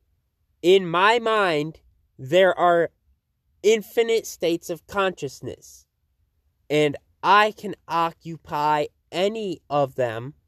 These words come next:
at any given time. They are my states. There, nobody else can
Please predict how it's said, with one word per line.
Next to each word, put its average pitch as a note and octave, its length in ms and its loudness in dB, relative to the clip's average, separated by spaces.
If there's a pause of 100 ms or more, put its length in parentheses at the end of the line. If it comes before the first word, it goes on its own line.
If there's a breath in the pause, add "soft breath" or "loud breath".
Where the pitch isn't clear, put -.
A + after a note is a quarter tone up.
(400)
at F3 220 -4
any D#3+ 260 -4
given D#3 300 -4
time. E3+ 400 -8
They C#3 160 2
are D3+ 240 0
my C#3 720 -2 (440)
states. - 720 -4 (1700)
There, D#3 280 2
nobody G3+ 600 0
else F3 360 -2
can D#3+ 220 -8